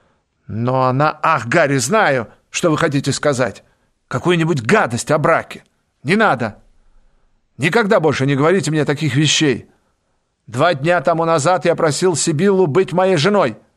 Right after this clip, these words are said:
и я своего слова не нарушу. Она будет моей женой". "Вашей женой? Дориан,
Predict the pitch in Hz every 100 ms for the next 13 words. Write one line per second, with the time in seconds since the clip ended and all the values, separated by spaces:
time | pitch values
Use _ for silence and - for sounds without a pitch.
0 | _ _ - 139 175 208 - 196 202 185
1 | 190 208 196 180 226 226 208 147 - 110
2 | - _ _ _ - 190 233 220 277 165
3 | 143 139 131 123 147 123 - _ _ _
4 | _ _ _ _ _ _ _ _ _ _
5 | _ _ _ _ _ _ _ _ _ _
6 | _ _ _ _ _ _ - 107 143 -
7 | - 139 110 113 170 190 - _ _ _
8 | _ _ _ _ _ _ _ _ - 117
9 | 151 170 107